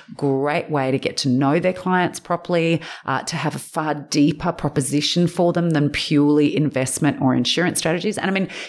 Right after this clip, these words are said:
you know, you know, I love this because I am on the board of Lumient, uh, and Lumient is a fantastic system that enables advisors to really extend that conversation,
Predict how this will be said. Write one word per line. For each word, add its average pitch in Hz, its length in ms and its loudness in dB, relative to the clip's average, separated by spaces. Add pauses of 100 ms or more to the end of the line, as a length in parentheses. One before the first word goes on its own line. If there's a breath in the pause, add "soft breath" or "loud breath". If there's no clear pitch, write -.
you 196 100 0
know, 202 200 4
you 196 380 0
know, 180 180 2
I 151 80 2
love 131 260 0
this - 200 -2
because 139 360 -2
I 123 160 2
am 127 160 4
on 127 160 4
the 131 80 2
board 123 480 0
of 120 140 -2
Lumient, 113 580 0 (280 loud breath)
uh, 127 280 0
and 135 260 0
Lumient 147 340 6
is 135 200 0
a 127 40 2
fantastic - 800 -4
system 131 440 0
that 135 200 0
enables 139 840 2
advisors 127 720 -2
to - 160 -2
really 143 560 2
extend 135 520 0
that - 160 -2
conversation, 131 840 0